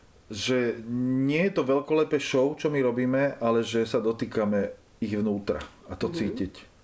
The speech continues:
Speaker 1: To je strašne silné pre mňa.
Speaker 2: Dobre, a druhá otázka, že čo ťa zaskočilo na festivale, jedna vec?
Speaker 1: Hm.
Speaker 2: Či také niečo vás bolo, ak nebolo?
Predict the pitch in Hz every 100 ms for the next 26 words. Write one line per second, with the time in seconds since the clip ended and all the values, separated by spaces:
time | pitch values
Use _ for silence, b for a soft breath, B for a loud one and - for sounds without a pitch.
0 | - _ 110 110 101 113 104 - 98 98
1 | 85 80 - 73 - - - - 165 170
2 | 147 - 220 - 190 208 220 - 185 190
3 | 214 214 196 196 202 208 190 185 180 -
4 | 170 - 143 151 160 151 156 - 165 156
5 | 156 156 160 165 156 165 185 - - -
6 | - - - - _ - - - - -
7 | 156 110 - - - _ _ _ - -
8 | - - 262 285 320 285 285 240 220 165
9 | 143 147 190 196 196 190 190